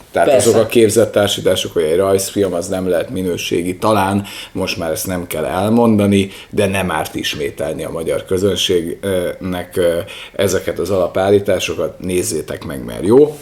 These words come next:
Speaker 1: Aztán mi meg itt adunk egy elemzést az egész évadról.
Speaker 2: Jó. Na, szóval <clears throat>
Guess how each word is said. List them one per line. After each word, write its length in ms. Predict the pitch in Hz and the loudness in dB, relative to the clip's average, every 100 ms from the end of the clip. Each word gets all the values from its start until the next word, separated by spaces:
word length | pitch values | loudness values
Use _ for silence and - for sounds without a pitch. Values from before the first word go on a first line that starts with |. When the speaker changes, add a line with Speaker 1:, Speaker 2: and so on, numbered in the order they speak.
| - | -4
Speaker 1:
Aztán 460 | 110 - 120 107 - | -2 0 0 0 -4
mi 200 | 113 117 | 0 2
meg 200 | 107 98 | 4 2
itt 240 | 95 92 - - | -2 -6 -14 -2
adunk 400 | 110 85 82 78 | -2 0 -4 -4
egy 160 | 85 | -2
elemzést 600 | 85 80 76 73 73 - | 0 0 -4 -6 -8 -8
az 120 | 78 85 | -6 -6
egész 360 | 73 - - | -6 -6 -4
évadról. 500 | 64 65 53 55 52 - _ - - 143 | -4 -4 -6 -8 -10 -14 _ -20 -10 -6
Speaker 2:
Jó. 240 | 101 69 - - - - - - - - | -4 -6 -14 -20 -20 -20 -20 -20 -20 -14
Na, 300 | 131 135 87 104 | -6 -4 -4 -6
szóval 540 | - 147 151 151 151 | -4 2 2 2 -2
<clears throat> 60 | - | -8